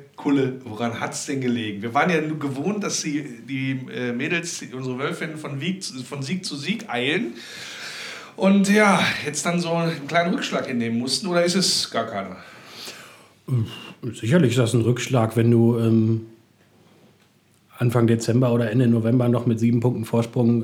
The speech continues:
Speaker 2: ähm, Tabellenführer warst und auf einmal bist du jetzt, ähm,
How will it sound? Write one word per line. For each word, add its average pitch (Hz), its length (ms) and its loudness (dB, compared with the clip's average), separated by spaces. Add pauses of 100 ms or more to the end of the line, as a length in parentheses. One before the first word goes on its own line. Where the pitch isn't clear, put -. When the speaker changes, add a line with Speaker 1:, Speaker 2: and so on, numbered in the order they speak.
Speaker 2:
ähm, 104 220 -4
Tabellenführer 113 640 0
warst 147 240 0
und 123 80 0
auf 117 120 -2
einmal 120 240 0
bist 117 220 -2
du 127 60 0
jetzt, 113 420 0
ähm, 107 520 -4